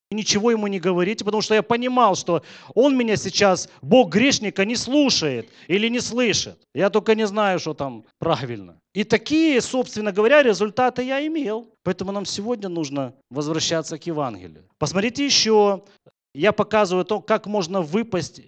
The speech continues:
из Христа. Каким образом? Евреям десятая глава. Такой отрывок, который всегда оставал у людей в голове, заседал как заноза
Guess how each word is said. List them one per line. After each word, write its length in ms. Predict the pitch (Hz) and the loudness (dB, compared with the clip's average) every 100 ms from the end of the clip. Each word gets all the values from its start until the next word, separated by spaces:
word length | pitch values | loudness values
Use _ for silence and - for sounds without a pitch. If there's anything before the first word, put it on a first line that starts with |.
| _ | _
из 160 | 170 - | -8 -6
Христа. 520 | 165 151 - 101 - _ | -4 -6 -6 -8 -10 _
Каким 300 | 165 - 208 | -10 -2 0
образом? 380 | 151 107 92 - - _ _ _ _ _ _ _ 110 | 0 -2 -6 -12 -20 _ _ _ _ _ _ _ -8
Евреям 480 | 123 131 185 180 | -4 2 2 2
десятая 540 | 143 139 160 151 143 131 | -2 -2 -2 -2 -2 -4
глава. 340 | 131 123 95 - _ _ _ _ _ _ _ _ | -4 -6 -8 -12 _ _ _ _ _ _ _ _
Такой 220 | _ 170 151 | _ -6 -4
отрывок, 420 | - 254 269 - | -4 -2 -2 -2
который 440 | 165 185 180 175 | -4 -4 -2 -2
всегда 800 | 151 - 156 165 233 240 233 226 | -4 -10 -8 -2 2 4 4 2
оставал 520 | 196 - 190 196 196 | -2 -6 -6 -4 -4
у 220 | 170 170 165 | -4 -6 -4
людей 320 | 165 156 190 | -4 -2 -4
в 80 | 156 | -2
голове, 480 | 160 165 175 185 | -4 -2 -2 -4
заседал 500 | 147 151 - 151 180 | -4 -8 -10 -6 -4
как 160 | 170 147 | -4 -10
заноза 560 | 131 156 190 185 170 | -10 -8 -8 -6 -6